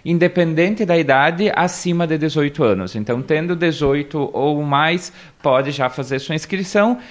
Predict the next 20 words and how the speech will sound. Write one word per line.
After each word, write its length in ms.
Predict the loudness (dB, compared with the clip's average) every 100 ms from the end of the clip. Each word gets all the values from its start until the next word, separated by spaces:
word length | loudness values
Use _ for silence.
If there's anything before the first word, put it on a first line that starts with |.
| -16 -2
e 100 | 2
é 80 | 4
uma 200 | 2 0
modalidade 640 | 0 0 0 2 0 0
semestral. 640 | -2 -2 -2 0 2 2
Então, 240 | 0 0 -2
a 60 |
cada 280 | 0 -2 -2
seis 440 | -2 0 0 -2 -2
meses, 500 | 0 0 -2 -6 -8 -20 -8
consegue 440 | -4 -2 -2 -2 -4
concluir 640 | -6 -2 2 4 2 0 -8 -2
o 80 |
equivalente 580 | 0 0 0 0 0 2
a 60 | 2
um 180 | 4 2
ano 220 | 2 -2
do 80 | -6
ensino 280 | -8 -8
médio. 360 | -8 -10 -12 -18